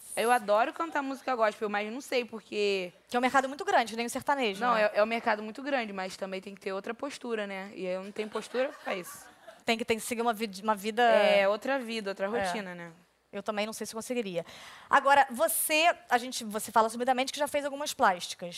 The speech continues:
Speaker 1: Sim.
Speaker 2: Você tem, você se incomoda de falar onde você fez? Você não gosta de falar sobre isso?
Speaker 1: Eu fiz na barriga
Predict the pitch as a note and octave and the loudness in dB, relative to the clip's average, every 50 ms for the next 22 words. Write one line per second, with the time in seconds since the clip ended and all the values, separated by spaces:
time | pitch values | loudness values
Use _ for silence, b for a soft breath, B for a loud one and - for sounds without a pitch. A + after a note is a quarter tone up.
0 | - - F3+ F3+ E3+ E3 D#3+ G#3 G#3+ A3+ C4+ C4 D#4 D#4+ D4+ A3+ G#3+ A#3+ A#3 - | -12 -12 -12 -14 -16 -16 -10 -8 -6 -4 -2 -2 -2 -2 -4 -4 -4 -4 -4 -2
1 | - C#4 C#4 C#4 C4+ - _ _ _ _ _ - - - C4 - B3+ A#3 A3+ B3 | 0 2 2 2 2 0 _ _ _ _ _ -12 -10 -10 -4 -2 0 2 2 2
2 | A3+ A3+ - - - G#3+ G#3 G3+ G3+ G#3+ A3+ A3+ A3 G#3 - - F#3+ - - A#3 | 2 0 -2 2 4 6 6 6 4 2 -2 -6 -6 -8 -8 -8 -10 -2 2 4
3 | A#3 A#3+ A3 G#3+ G3+ - - G#3+ G3+ G#3 G#3 - - - - G#3 G3 G3+ - G#3+ | 4 4 4 2 -2 -6 -10 -4 -2 -2 -2 -2 -6 -2 0 0 0 0 -4 -8
4 | F#3 F#3 G3+ G#3+ A3 G#3 - - - G3+ F#3+ - _ _ _ F3 D#3 E3+ F#3 G3 | -8 -8 -6 -6 -6 -6 -8 -10 -14 -14 -16 -18 _ _ _ -18 -14 -10 -8 -8
5 | G3 F#3+ F#3+ F#3+ F#3+ F#3 F#3 F3+ F3+ F#3 G3 G#3+ A#3 G#3 G3+ A3+ A3+ A3+ A3 G#3+ | -4 -4 -4 -4 0 0 -2 -2 -2 -4 -6 -6 -8 -4 -2 0 0 0 -2 -4
6 | G#3+ | -8